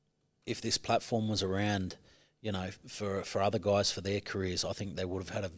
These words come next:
very different career and they would have had a di-, very different outcome to how their careers went. Um, and that's what we want. We just, we still wanna keep that platform here in Australia. We want regular fights, people tuning in,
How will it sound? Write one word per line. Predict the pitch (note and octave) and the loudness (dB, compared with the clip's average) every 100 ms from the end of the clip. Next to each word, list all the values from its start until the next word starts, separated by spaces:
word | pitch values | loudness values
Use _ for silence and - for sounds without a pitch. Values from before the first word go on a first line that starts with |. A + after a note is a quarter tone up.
| - | 0
very | G2+ G2 F2+ | 4 4 2
different | G2+ - G2 - | -2 -4 -6 -6
career | - F#2+ F#2 | -4 -2 -2
and | F2 | -2
they | F2 | -4
would | F2+ F2 | -4 -4
have | F2+ | -2
had | F#2 | -2
a | |
di-, | - - | -4 -6
very | G2+ F#2 F#2 | 2 2 4
different | F#2 - F2+ | -2 -2 -2
outcome | F#2 - G2 E2+ - - - - - | -4 -2 -4 -4 -8 -16 -18 -18 -4
to | F#2+ | 0
how | G2+ | 2
their | G2 F#2+ | 2 0
careers | - G2 F2+ F#2+ | -2 -2 -2 -2
went. | G2 D#3+ - - _ _ _ | -2 -4 -8 -20 _ _ _
Um, | F#2+ F#2 F#2 F2+ - _ | -4 0 0 -4 -10 _
and | G#2+ A2+ | -2 2
that's | A#2+ - | 4 2
what | G2+ | 0
we | |
want. | F#2+ A2+ F#2 | 2 2 2
We | F#2 F#2 | -4 -4
just, | - - - G2+ | 2 2 2 -4
we | - | 0
still | - A2+ G2 | 0 0 0
wanna | G2+ F#2 F2+ - - _ _ _ | 0 -2 -6 -12 -20 _ _ _
keep | - A2 - | -4 -2 2
that | G#2 - | 0 2
platform | G#2 - - G2+ | -2 -2 -4 -4
here | F#2 G2 | -4 -4
in | |
Australia. | F#2+ - G2 F#2+ | -2 0 4 4
We | F2+ | 4
want | G#2 E2+ | 0 0
regular | G#2 G#2 G2+ F#2 | -2 0 0 -2
fights, | - G2 E2+ | 0 0 0
people | - A2 G#2 | -2 -4 -4
tuning | - G#2 F#2+ F2+ | -4 -2 -2 -2
in, | F#2 F2+ | -4 -4